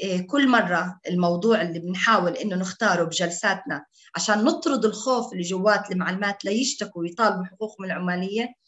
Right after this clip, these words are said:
بيكون جلسات فيها قوة، مثل، آه،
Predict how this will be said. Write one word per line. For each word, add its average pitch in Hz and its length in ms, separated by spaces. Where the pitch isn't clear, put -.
بيكون 233 320
جلسات 220 480
فيها 196 240
قوة، 170 440
مثل، 208 500
آه، 170 1200